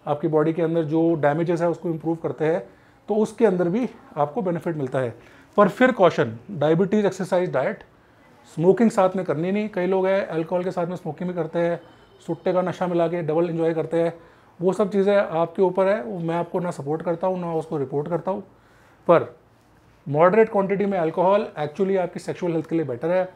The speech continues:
अगर आप पीएमई, ईडी का इलाज करा रहे हैं और अल्कोहल यूज़ करते हैं तो अपनी क्वांटिटी को कम कीजिए, ठीक रखिए,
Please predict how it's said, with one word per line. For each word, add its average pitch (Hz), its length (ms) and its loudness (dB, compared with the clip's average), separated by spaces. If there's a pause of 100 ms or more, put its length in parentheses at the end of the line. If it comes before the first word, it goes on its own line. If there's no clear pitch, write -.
(420)
अगर 165 200 4
आप 208 280 4
पीएमई, 196 540 2
ईडी 180 220 0
का 190 100 0
इलाज 156 260 0
करा 151 220 0
रहे 190 160 2
हैं 190 80 2
और 190 100 0
अल्कोहल 165 380 0
यूज़ 160 160 -2
करते 170 240 -2
हैं 190 260 0 (360)
तो 160 60 0
अपनी 175 140 0
क्वांटिटी 175 400 -2
को 185 120 0
कम 175 240 0
कीजिए, 190 340 -2 (420)
ठीक 180 240 -2
रखिए, 185 360 -2